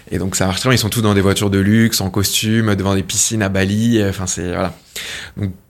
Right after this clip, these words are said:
je pense qu'il faut surtout éviter ça et aller se former auprès de professionnels, euh, donc soit, euh, des agents immobiliers, soit des notaires, euh, des gens, des gens qui sont, euh, qui, qui savent des investisseurs,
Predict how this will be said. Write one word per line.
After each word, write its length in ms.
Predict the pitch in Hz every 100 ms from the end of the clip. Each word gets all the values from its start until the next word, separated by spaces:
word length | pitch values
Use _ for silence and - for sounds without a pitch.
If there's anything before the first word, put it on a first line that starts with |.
| -
je 60 | -
pense 160 | 139
qu'il 100 | -
faut 80 | 113
surtout 220 | 110 110
éviter 320 | 131 107 107 104
ça 280 | 120 139 156 -
et 160 | 95
aller 160 | 98 101
se 80 | -
former 260 | 107 107
auprès 240 | 110 - 101
de 160 | 95 92
professionnels, 720 | - 101 101 104 104 120 135 - - - -
euh, 320 | 87 90 90 92 - - - - - 62 82
donc 200 | 101 -
soit, 180 | 104 107
euh, 640 | 104 98 98 98 98 101
des 180 | 95 92
agents 140 | 95
immobiliers, 600 | 98 92 92 95 98 104
soit 160 | 104 104
des 140 | 98
notaires, 540 | 95 95 98 104 107 107
euh, 260 | 101 98 95 - - -
des 120 | 101
gens, 180 | 101 117
des 140 | 104
gens 120 | 101 117
qui 140 | -
sont, 320 | - 107 107
euh, 680 | 101 92 90 92 92 92 98
qui, 200 | 95 -
qui 120 | -
savent 340 | 101 123 123 110 -
des 220 | 104 101
investisseurs, 600 | 101 95 - - 123 135